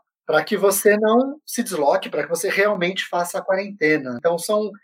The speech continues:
possibilidades aí que a gente vê nesses momentos, até pra gente garantir a saúde coletiva.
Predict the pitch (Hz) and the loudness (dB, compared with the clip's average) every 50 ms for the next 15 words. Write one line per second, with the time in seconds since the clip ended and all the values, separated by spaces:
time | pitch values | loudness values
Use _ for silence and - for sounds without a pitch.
0 | _ _ _ _ - 185 214 214 - - - 240 240 233 214 220 208 - 175 175 | _ _ _ _ 0 0 0 0 0 -4 -4 -2 -2 -2 -2 -2 0 2 2 2
1 | 185 190 185 180 156 170 170 170 175 - 180 160 170 175 165 - 170 156 139 143 | 2 2 0 -2 0 2 2 2 2 0 0 0 0 0 -6 -6 -6 -6 -4 -2
2 | 160 175 196 196 196 185 - - - 165 170 165 156 147 151 185 226 240 247 214 | 0 0 0 -2 -4 -6 -6 -8 -8 -4 -2 -2 -2 0 -2 -2 -2 -2 -4 -4
3 | 170 165 151 - - 190 190 - 208 190 208 202 - 233 220 214 214 214 196 - | -2 -2 -2 0 0 -2 -2 -2 -8 -10 -8 -6 -6 -2 0 0 0 0 -2 -4
4 | - - 180 180 196 196 - _ - 170 165 - - 208 190 160 160 165 156 170 | -4 -2 -2 -2 -2 -4 -6 _ -6 -6 -4 -2 2 0 2 2 0 -4 -2 0
5 | 185 180 180 - - 175 175 185 190 185 190 - - 143 135 127 123 127 123 | 0 0 -2 -4 0 0 2 4 2 2 0 -4 -4 -2 -4 -4 -4 -6 -12